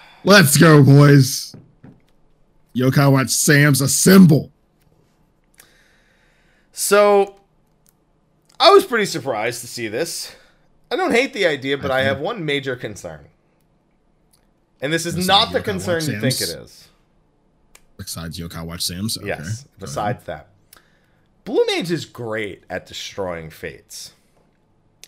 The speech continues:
Speaker 2: A little too good at it. We're gonna run into an issue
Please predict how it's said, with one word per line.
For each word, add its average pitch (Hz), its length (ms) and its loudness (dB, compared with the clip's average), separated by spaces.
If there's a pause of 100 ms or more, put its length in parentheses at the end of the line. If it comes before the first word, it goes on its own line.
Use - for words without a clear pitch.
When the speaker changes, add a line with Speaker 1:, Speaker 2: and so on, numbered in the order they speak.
(640)
Speaker 2:
A 131 40 -12
little 277 380 -8
too 220 400 -14
good 120 280 -6
at 76 220 -12
it. 50 160 -20 (2500)
We're 294 220 -8
gonna 277 160 -4
run 185 220 -2
into 170 300 -6
an 147 80 -6
issue 107 760 -10